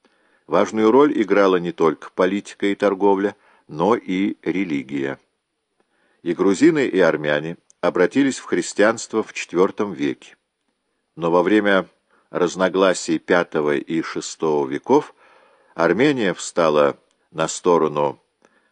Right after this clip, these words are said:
монофиситов. В пятнадцатом веке значительное количество армян, живших за пределами, собственно, Армении, приняло унию с Римом.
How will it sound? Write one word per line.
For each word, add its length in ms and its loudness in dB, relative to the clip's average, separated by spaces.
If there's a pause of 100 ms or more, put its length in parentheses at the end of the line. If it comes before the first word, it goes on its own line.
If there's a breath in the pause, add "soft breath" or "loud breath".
(240)
монофиситов. 1500 -4 (760)
В 120 -20
пятнадцатом 640 -2
веке 380 0 (160)
значительное 760 -4
количество 680 -2
армян, 400 -2
живших 640 -4
за 220 -2
пределами, 560 0
собственно, 720 -2
Армении, 500 -4 (480 soft breath)
приняло 720 2
унию 500 0
с 180 -14
Римом. 460 -8